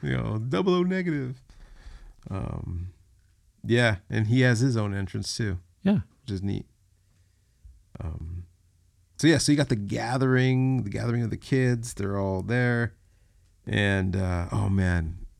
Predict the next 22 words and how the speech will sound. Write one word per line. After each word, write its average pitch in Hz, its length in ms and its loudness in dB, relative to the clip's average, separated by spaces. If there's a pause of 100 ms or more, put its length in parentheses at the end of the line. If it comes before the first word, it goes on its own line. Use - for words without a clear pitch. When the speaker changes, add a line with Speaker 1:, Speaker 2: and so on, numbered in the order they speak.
(800)
Speaker 1:
it's, - 400 -6 (220)
I 101 140 0
find 98 320 -2
this 87 160 -4
hilarious. 85 720 -4 (840)
And 127 100 4
that's 151 120 8
another 139 280 6
thing 104 220 2
too. 113 220 2
Like, 90 240 -2 (360)
it's - 100 -4
such, - 220 -2 (140)
it's - 160 -4
so 123 280 0
well 120 340 2
written 120 440 0 (760)
that, 98 300 -2 (140)
like, 98 120 -4 (120)
every 120 300 2
character 98 800 0
has, 90 640 -4